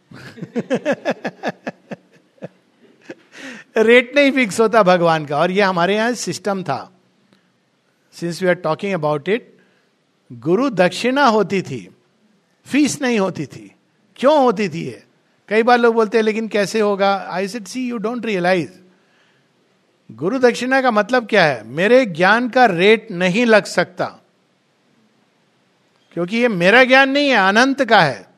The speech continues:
इसका रेट कार्ड नहीं है। दो दिन का कोर्स मैकडॉनल्ड का फ्राई समोसा की तरह आपने दे दिया,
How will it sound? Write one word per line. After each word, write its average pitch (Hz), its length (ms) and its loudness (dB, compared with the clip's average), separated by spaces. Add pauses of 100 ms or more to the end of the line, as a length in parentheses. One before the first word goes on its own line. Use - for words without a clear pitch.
(560)
इसका 240 260 2
रेट 220 260 2
कार्ड 285 220 4
नहीं 294 220 0
है। 147 260 -4 (360)
दो 226 180 4
दिन 277 200 0
का 262 120 4
कोर्स 262 540 4
मैकडॉनल्ड 240 600 0
का 247 120 0
फ्राई 233 360 -2 (400)
समोसा 226 480 -4
की 220 120 -4
तरह 220 240 -2
आपने 208 240 -2
दे 202 160 -2
दिया, 190 260 -2